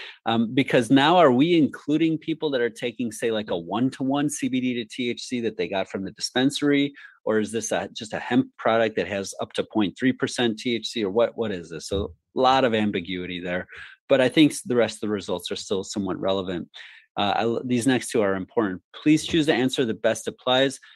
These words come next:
I was able to reduce the amount of pain medication I take by using C B D products."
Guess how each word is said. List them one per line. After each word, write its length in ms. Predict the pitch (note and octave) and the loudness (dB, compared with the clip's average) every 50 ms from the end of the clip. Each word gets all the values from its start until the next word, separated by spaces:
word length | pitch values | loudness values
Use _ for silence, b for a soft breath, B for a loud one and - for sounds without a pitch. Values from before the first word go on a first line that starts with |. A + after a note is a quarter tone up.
| b b - | b b -6
I 80 | A2 A#2 | -4 -4
was 160 | A#2 G#2 A#2 - | -4 -6 -6 -4
able 260 | - C#3+ D#3 E3 F#3 F#3 | 0 0 2 2 0 -2
to 160 | - - E3 | -4 -4 -2
reduce 400 | D#3+ D3+ C3+ A2 B2 B2 A#2 - | -2 -2 0 -2 -2 -4 -4 -4
the 120 | - A#2+ G#2+ | -4 -4 -4
amount 260 | G#2 G2+ G2 G#2 A#2 | -2 -4 -4 -4 -6
of 100 | A2 - | -8 -8
pain 240 | - - C3 B2+ B2 | -8 -4 -2 0 0
medication 600 | B2 A2+ G#2+ A2 G#2+ - - A2 G#2+ - - G#2 | 0 0 -2 -4 -6 -6 -8 -6 -6 -6 -4 -6
I 120 | F#2 F#2 - | -6 -6 -8
take 420 | - - E3 E3+ D3+ G#2+ G#2+ - - - _ _ _ _ _ _ _ | -6 -2 0 2 2 2 0 -4 -10 -20 _ _ _ _ _ _ _
by 120 | - G#2+ G#2+ | -2 0 0
using 480 | G#2 G2+ A2 B2+ C#3 - C#3 C3+ C3 | 0 0 0 0 0 2 2 2 2
C 260 | B2 - - - A2+ G#2+ | 2 0 -4 -8 -6 -6
B 120 | A2 G#2+ | -6 -8
D 240 | G#2 G#2 G#2 G2+ G2+ | -6 -6 -6 -8 -8
products." 720 | - - - G#2 F#2+ F2+ E2 C#2+ C#2+ - - - - - | -8 -4 -2 -2 0 0 -2 -4 -6 -8 -14 -20 -20 -20